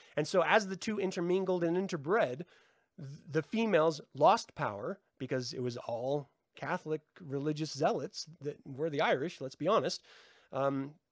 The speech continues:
they didn't want women having any authority, and so they sort of bred it out.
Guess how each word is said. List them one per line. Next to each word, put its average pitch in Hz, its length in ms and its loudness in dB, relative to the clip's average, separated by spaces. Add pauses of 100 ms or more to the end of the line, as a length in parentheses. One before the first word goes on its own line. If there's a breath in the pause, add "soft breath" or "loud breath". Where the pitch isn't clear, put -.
(540)
they 131 140 -2
didn't 147 200 -4
want 147 180 4
women 170 180 4
having 180 300 8
any 202 140 8
authority, 202 440 2
and 156 160 -2
so 190 120 0
they 185 120 0
sort 202 240 -2
of 190 280 -2
bred 180 340 4
it 262 80 4
out. 285 340 2